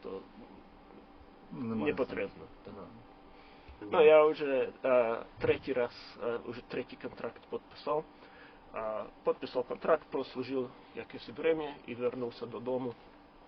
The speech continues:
Speaker 1: тому що у мене теж, е, життя вдома. А,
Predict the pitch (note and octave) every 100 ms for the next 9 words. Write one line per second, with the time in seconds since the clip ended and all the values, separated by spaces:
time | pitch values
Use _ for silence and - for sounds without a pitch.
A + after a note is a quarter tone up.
0 | - - - - C3 A#2 - A2+ A2 A2
1 | G2+ G#2 G2 G2+ G2 - - G2+ G2 -
2 | A2 B2+ A#2+ A2+ G#2 - - A#2 - A#2+
3 | C#3+ D3 C3+ A#2+ - - - - - -
4 | - - - - A#2 A2+ A2 G#2+ G#2+